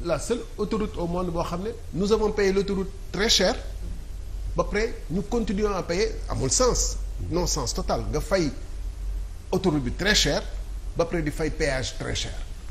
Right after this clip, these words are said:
Te yow yaa dugal xaalis, état. Ban, ban intérêt supérieur de la nation moo nekk foofu?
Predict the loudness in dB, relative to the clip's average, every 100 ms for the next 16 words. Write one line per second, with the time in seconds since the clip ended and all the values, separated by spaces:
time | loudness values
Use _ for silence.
0 | -8 -8 -8 -6 -6 -6 -8 -8 0 6
1 | 6 6 6 6 6 2 2 0 0 -2
2 | -4 -4 -2 -2 -2 -4 -4 -4 -4 -4
3 | -4 0 0 2 2 2 2 2 2 0
4 | 0 0 0 -2 -2 -4 -4 -4 -4 -4
5 | -4 -6 -6 -8